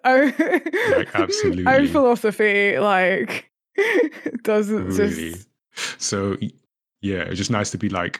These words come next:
Speaker 2: re-, reintroduced to those, those characters, and then just seeing where, where it goes for the season.
Speaker 1: Mm. I think what's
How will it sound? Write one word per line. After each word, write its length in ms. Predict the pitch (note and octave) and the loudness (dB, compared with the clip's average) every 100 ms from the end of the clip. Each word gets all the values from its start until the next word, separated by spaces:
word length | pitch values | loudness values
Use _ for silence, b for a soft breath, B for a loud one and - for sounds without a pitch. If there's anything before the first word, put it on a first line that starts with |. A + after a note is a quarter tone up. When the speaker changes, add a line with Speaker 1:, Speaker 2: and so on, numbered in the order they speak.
| - | -14
Speaker 2:
re-, 380 | F#2 F#2 G2+ A2 | -8 -2 -2 0
reintroduced 560 | C#3 D3 B2+ A2+ G2+ | 0 0 -2 -4 -4
to 80 | - | -4
those, 360 | G2 F#2 F2+ - | -4 -4 -6 -6
those 180 | F#2 - | -8 -6
characters, 680 | G2 F#2 - G2 F#2 F2 - | -4 -4 -4 -6 -6 -8 -10
and 100 | F2+ | -8
then 300 | F2 E2+ E2 b _ _ - | -8 -10 -14 b _ _ -10
just 160 | E2+ - | -8 -6
seeing 400 | - F#2+ F2+ E2 | -4 -4 -4 -4
where, 380 | F2 E2+ E2 E2 | -4 -4 -6 -6
where 200 | E2 E2+ | -6 -6
it 80 | E2+ | -6
goes 260 | F2+ E2 | -6 -8
for 60 | - | -10
the 100 | - | -8
season. 480 | - F2 D#2+ D#2 E2 _ _ _ - | -6 -6 -8 -14 -20 _ _ _ -2
Speaker 1:
Mm. 380 | F#3 E3+ D#3+ - _ _ _ - | 0 0 -2 -6 _ _ _ -4
I 60 | |
think 160 | G#3+ G#3+ | -2 0
what's 180 | G3 | -2